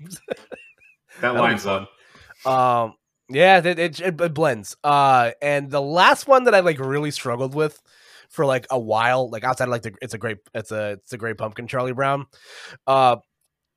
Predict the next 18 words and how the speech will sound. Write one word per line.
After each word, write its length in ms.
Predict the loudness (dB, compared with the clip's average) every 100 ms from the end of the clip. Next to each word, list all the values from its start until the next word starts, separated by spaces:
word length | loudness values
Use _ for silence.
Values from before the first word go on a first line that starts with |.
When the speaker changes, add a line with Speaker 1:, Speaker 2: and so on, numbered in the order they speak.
| _
Speaker 2:
<laughs> 340 | -6 -4 0 2
was, 440 | 4 4 2 2
uh, 280 | 2 4 4
the 120 | 2
night 320 | -2 -2 -4 -2
shift 320 | 0 0 -2
from 160 | -10
SpongeBob. 380 | -10 -6 -6 -2 6
Speaker 1:
Oh, 420 | 10 10 8 4
y-, 120 | -2 -8
Speaker 2:
<laughs> 100 | -2
Speaker 1:
oh 200 | 4 4
Speaker 2:
Because 100 | 4
Speaker 1:
my 220 | 2 2 2
Speaker 2:
it's 120 | -2
Speaker 1:
God. 340 | -4 -4 -4 -8 -18 -20 _
Absolutely. 1000 | 2 2 2 -4 -6 -6 -6 -6 -6
Speaker 2:
Yeah. 60 | -4